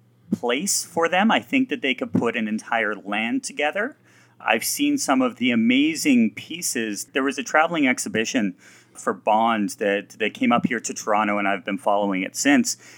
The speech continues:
And some of these rooms and these characters are things that I want to see in a theme park. And I don't know if putting them into a single theater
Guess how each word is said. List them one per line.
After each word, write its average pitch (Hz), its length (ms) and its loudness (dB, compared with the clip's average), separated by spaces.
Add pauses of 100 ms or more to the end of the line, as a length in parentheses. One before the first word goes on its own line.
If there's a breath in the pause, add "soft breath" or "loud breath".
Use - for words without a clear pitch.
(140)
And 135 340 2
some 202 460 4
of 240 160 4
these 120 540 0
rooms 131 580 6
and 110 160 2
these 113 360 2
characters 143 840 2 (120)
are 147 140 4
things 208 360 4
that 190 100 2
I 151 80 4
want 120 320 4
to 131 100 0
see 120 220 0
in 110 80 0
a 98 80 -4
theme 90 320 -2
park. - 400 -12 (400 soft breath)
And 131 120 6
I 131 100 6
don't 160 440 4
know 160 280 2
if 131 140 -2
putting 135 280 0
them 127 180 4
into 120 380 0
a 110 60 -2
single 135 480 0
theater 147 640 0